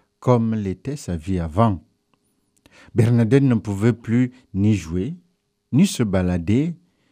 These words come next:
ni aller à l'école, ni à l'église, ni même aller chercher du bois ou faire la, la chiffonnière,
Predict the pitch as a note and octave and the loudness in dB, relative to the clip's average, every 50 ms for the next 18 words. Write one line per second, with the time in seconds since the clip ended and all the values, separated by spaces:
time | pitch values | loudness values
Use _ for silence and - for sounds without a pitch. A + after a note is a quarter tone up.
0 | _ _ _ _ _ _ G2+ G#2 A#2+ B2 A#2+ A#2 A#2+ B2+ A#2+ A#2 A#2 A#2 A#2 - | _ _ _ _ _ _ 2 4 6 6 6 6 6 6 6 6 4 2 0 -2
1 | - G3+ A3 G3 D3 G#2+ F2+ F2 F#2+ G#2+ G2+ G#2+ A#2+ C3+ C3+ C3+ C3 A2 F2+ F#2+ | -4 -2 0 0 -2 -2 -6 -8 -8 -4 -2 2 4 4 4 4 2 0 -2 -4
2 | G2 F#2+ G#2 G#2 G#2 G#2 A2 G#2+ G#2 G2 A2 D3+ F#3 G3 F3 C3+ G#2 G2 G2 E2+ | -4 -4 -4 -4 -2 0 0 0 -2 0 -2 0 0 0 0 -2 -4 -6 -12 -14
3 | G#2 - _ _ _ _ _ _ _ _ _ _ _ _ _ - C3 D#3+ F#3+ F#3+ | -16 -18 _ _ _ _ _ _ _ _ _ _ _ _ _ 2 4 6 6 6
4 | G3 F#3+ F#3 F3 D#3 D#3+ E3 F3 F3 - E3 D#3 D3 C#3 - - F3 E3+ D3 D3+ | 6 6 4 4 2 2 2 0 0 0 -2 -2 -2 -2 -2 -2 -2 -2 -2 -4
5 | C#3+ C#3 C#3 E3 F3 F3+ F3+ E3 C#3 A#2+ D#3 D#3 - - D#3+ D#3 D3+ D3+ D3 C#3 | -6 -4 -2 -2 0 0 0 -2 -2 -4 -6 -6 -6 -4 -6 -4 -2 -2 0 0
6 | C3+ C3+ C3 B2 B2 - - - - - - - D3 - - D#3 C#3+ - - D#3+ | 0 0 -2 -4 -6 -12 -20 -20 -20 -12 -4 -2 -2 -2 -2 -4 -4 -2 -2 0
7 | D#3+ D#3+ E3 F3+ G3 G3+ F#3+ E3 A#2+ G#2 | 0 2 2 2 2 0 0 0 -2 -4